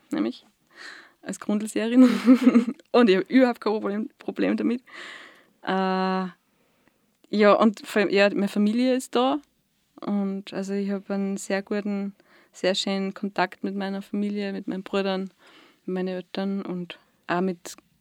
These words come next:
Tanten, Onkel, wenn sie mal da sind. Also Familie ist mir voll, voll wichtig.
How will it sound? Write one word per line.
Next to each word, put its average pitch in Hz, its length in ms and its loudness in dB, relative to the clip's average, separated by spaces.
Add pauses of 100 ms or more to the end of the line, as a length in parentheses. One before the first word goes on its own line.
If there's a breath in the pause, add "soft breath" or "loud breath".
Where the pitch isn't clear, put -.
(500)
Tanten, 185 420 -4
Onkel, 196 360 -4
wenn 202 140 -4
sie 202 140 -8
mal 196 80 -4
da 180 240 -4
sind. 185 220 -8
Also 185 340 -10
Familie 190 560 -6
ist 190 140 -12
mir 185 100 -10
voll, 190 400 -6
voll - 1080 -2
wichtig. 233 500 -8